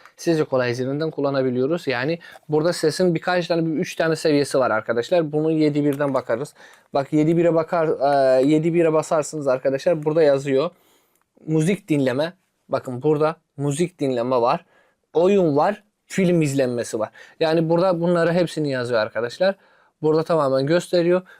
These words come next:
O yüzden herhangi bir sorun yaşayamazsınız. Yani buradan da yazıyor. Film, oyun,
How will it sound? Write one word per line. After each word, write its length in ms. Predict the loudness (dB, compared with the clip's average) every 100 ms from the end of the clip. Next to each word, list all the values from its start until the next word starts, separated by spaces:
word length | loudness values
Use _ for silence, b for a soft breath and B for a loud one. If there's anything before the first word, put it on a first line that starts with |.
| _
O 100 | 0
yüzden 260 | 2 0 0
herhangi 420 | -2 -2 -2 -2
bir 60 |
sorun 300 | 0 0 0
yaşayamazsınız. 760 | 0 -2 -2 -2 -4 -8 -10 -6
Yani 280 | -4 -4 -4
buradan 340 | -2 -2 -2
da 200 | 0 -2 -2
yazıyor. 560 | -2 0 0 0 -2 -2 -8 _ _ _ _ -16
Film, 400 | -2 0 2 0 -4 _ _ _ _ _ _ _ _ _ _ _ -10 -10 -4
oyun, 440 | 0 4 4 2